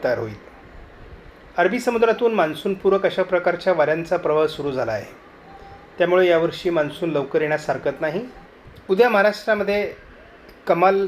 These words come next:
तापमान जळगावला, सांगलीला बेचाळीस अंश, नांदेडला बेचाळीस अंश, तर इतरत्र किमान तापमान मुंबईला तीस अंश सेल्सिअस राहणार आहे किंवा उष्णतेची लाट कायम आहे. हा जवळपास सोळा तारखेपर्यंतचा अंदाज आहे.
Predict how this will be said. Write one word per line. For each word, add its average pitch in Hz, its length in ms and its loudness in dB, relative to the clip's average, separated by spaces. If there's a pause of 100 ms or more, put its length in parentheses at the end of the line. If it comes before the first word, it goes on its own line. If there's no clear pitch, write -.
तापमान 175 360 0
जळगावला, 156 760 2
सांगलीला 143 440 -4
बेचाळीस 143 440 -4
अंश, 180 200 0 (320)
नांदेडला 147 360 0
बेचाळीस 165 400 -2
अंश, 117 320 -6 (480)
तर 220 100 2
इतरत्र 214 560 2 (1300)
किमान 214 340 2
तापमान 170 320 2
मुंबईला 151 360 -2 (140)
तीस 196 200 -6
अंश 165 220 -2
सेल्सिअस 143 420 -6
राहणार 117 240 -4
आहे 107 180 -14 (440)
किंवा 151 340 -2 (200)
उष्णतेची 196 500 -6
लाट 135 200 0
कायम 110 260 -8
आहे. - 200 -16 (1800)
हा 233 160 4
जवळपास 214 580 2 (320)
सोळा 202 360 2
तारखेपर्यंतचा 151 640 -4
अंदाज 110 300 -10
आहे. - 160 -18